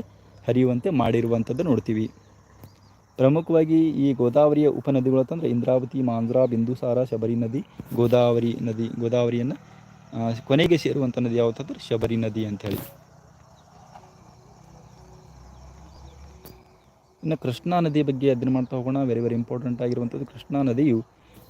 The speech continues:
ಭಾರತದ ಏಳು ಪವಿತ್ರ ನದಿಗಳಲ್ಲಿ ಒಂದಾಗಿರುವಂಥದ್ದು ಯಾವುದಂತಂದ್ರೆ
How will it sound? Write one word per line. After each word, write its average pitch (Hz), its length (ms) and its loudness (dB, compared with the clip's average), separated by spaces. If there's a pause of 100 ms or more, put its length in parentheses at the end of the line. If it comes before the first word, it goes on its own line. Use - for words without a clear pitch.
ಭಾರತದ 165 480 2 (100)
ಏಳು 165 480 6
ಪವಿತ್ರ 135 520 -2
ನದಿಗಳಲ್ಲಿ 131 500 2
ಒಂದಾಗಿರುವಂಥದ್ದು 117 840 0
ಯಾವುದಂತಂದ್ರೆ 117 560 -6